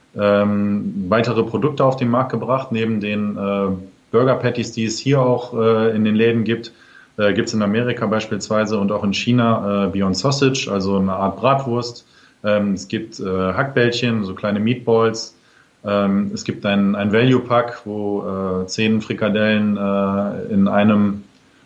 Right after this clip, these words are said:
äh, verarbeitet sind, äh, zu einem günstigeren Preis, als es sogar die, der, die Tatsache ist für, ähm, für richtige Fleischprodukte.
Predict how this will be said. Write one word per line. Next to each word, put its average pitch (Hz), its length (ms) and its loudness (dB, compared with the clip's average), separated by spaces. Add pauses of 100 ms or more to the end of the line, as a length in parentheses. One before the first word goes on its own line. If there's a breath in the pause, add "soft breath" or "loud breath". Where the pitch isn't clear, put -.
(240 soft breath)
äh, 95 200 -2
verarbeitet 117 540 2
sind, 117 420 -2
äh, 101 300 -2
zu - 120 -6
einem 101 220 0
günstigeren 92 640 0
Preis, 117 340 2
als 101 420 -2
es 98 240 -8
sogar 95 540 2
die, 92 480 -2
der, 90 460 -2
die 92 60 -10
Tatsache 104 380 0
ist 98 240 -2
für, 92 640 0
ähm, 90 160 0
für 90 400 -2
richtige 131 340 2
Fleischprodukte. 110 840 -2